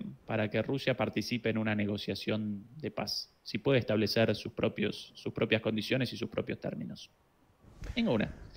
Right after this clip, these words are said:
Es el problema, es el problema de las guerras cuando uno desaprovecha los,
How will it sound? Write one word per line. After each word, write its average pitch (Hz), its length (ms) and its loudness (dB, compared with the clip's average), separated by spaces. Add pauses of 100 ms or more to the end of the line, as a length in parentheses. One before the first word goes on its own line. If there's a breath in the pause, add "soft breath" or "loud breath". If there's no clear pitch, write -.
(440 loud breath)
Es 208 200 6
el 208 80 6
problema, 190 500 8
es 190 160 4
el 226 60 6
problema 214 320 6
de 208 40 8
las 202 120 8
guerras 208 220 8
cuando 160 260 6
uno 196 200 6
desaprovecha 151 1000 4 (500 soft breath)
los, 113 220 4